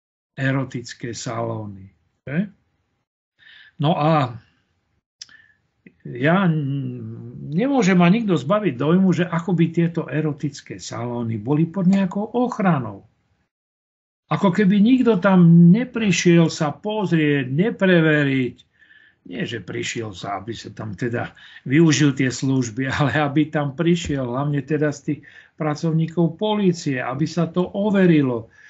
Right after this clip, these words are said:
či to ostáva len v tej rovine tých služieb,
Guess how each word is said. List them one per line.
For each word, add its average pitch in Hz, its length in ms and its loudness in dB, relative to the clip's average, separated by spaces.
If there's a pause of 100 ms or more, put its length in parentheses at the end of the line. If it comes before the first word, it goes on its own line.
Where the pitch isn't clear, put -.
(220)
či 208 360 2
to 180 120 4
ostáva 160 960 2
len 170 240 6
v 170 120 -8
tej 160 220 2 (140)
rovine 147 680 0
tých 139 280 -4 (480)
služieb, 143 680 0